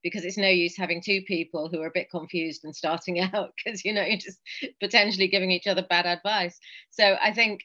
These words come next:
if you can find a mentor, brilliant, if that's the way you like to work. Or if you can't, there are loads and loads of coaching courses now, loads of journalism mentoring courses. And for some people, that's definitely worth doing if you find a good one, you know, and give you the basics.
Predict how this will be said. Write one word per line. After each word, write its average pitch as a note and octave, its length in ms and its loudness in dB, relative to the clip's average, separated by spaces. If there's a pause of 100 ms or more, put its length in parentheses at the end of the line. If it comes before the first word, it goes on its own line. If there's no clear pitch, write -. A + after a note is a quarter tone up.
(160)
if A#3+ 160 4
you C4 100 -2
can A#3 200 -4
find G#3 240 0
a F#3+ 40 0
mentor, G3 680 -4
brilliant, F#3 520 0
if F#3 140 -10
that's E3+ 260 -4
the F#3 80 -10
way F3 180 -2
you E3+ 160 -4
like E3+ 220 -8
to - 140 -16
work. D3+ 320 -4 (200)
Or C#4 420 6
if C4+ 220 -2
you A3+ 180 -8
can't, A#3+ 340 -4
there G#3 120 -6
are G#3+ 60 -4
loads A#3 500 -6
and G#3 180 -6
loads G3 420 -4
of F#3+ 180 -8
coaching F#3+ 400 -6
courses F3 540 -10
now, D#3+ 460 -6
loads F3+ 320 -4
of E3+ 100 -12
journalism E3+ 520 -6
mentoring E3 760 -10 (180)
courses. E3 540 -8 (300)
And F#3+ 120 -2
for A3+ 80 -6
some B3+ 240 -2
people, F3+ 380 -2
that's F3 220 -2
definitely F#3 420 -4
worth F3 240 -2
doing F#3 280 0
if E3 120 -6
you F#3+ 60 -12
find F3 240 -8
a E3+ 40 -8
good F3 160 -4
one, D#3 260 -8
you F3+ 100 -4
know, F3 80 -2
and D#3 180 -6
give E3+ 140 -6
you F3 60 -8
the E3 100 -12
basics. G3+ 500 -4